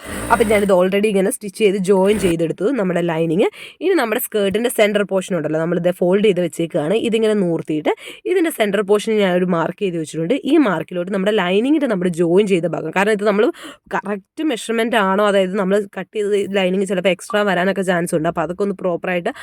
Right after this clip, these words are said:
അഡ്ജസ്റ്റ് ചെയ്യാൻ വേണ്ടി കണ്ടോ, ഇതേപോലെ എക്സ്ട്രാ വരാൻ ചാൻസ് ഉണ്ട്. അപ്പോൾ അഡ്ജസ്റ്റ് ചെയ്യാൻ വേണ്ടിയിട്ടാണ് നമ്മൾ ആദ്യം തന്നെ കറക്റ്റ് പ്രോപ്പറായിട്ട് ഈ ജോയിൻ ചെയ്ത ഭാഗം ഈ സെൻറ്ററിൽ എവിടെയാണോ നോക്കിയിട്ട് അവിടെ നമ്മൾ ഇതേപോലെ വെച്ചിട്ട്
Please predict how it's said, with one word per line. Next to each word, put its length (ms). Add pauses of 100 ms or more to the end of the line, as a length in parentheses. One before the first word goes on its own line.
(180)
അഡ്ജസ്റ്റ് 380
ചെയ്യാൻ 240
വേണ്ടി 220
കണ്ടോ, 200
ഇതേപോലെ 360
എക്സ്ട്രാ 300
വരാൻ 260
ചാൻസ് 220
ഉണ്ട്. 120
അപ്പോൾ 120
അഡ്ജസ്റ്റ് 320
ചെയ്യാൻ 160
വേണ്ടിയിട്ടാണ് 320
നമ്മൾ 200
ആദ്യം 280
തന്നെ 180
കറക്റ്റ് 360
പ്രോപ്പറായിട്ട് 520 (420)
ഈ 220
ജോയിൻ 340
ചെയ്ത 320
ഭാഗം 400
ഈ 180
സെൻറ്ററിൽ 520 (180)
എവിടെയാണോ 420
നോക്കിയിട്ട് 500
അവിടെ 200
നമ്മൾ 220
ഇതേപോലെ 360
വെച്ചിട്ട് 300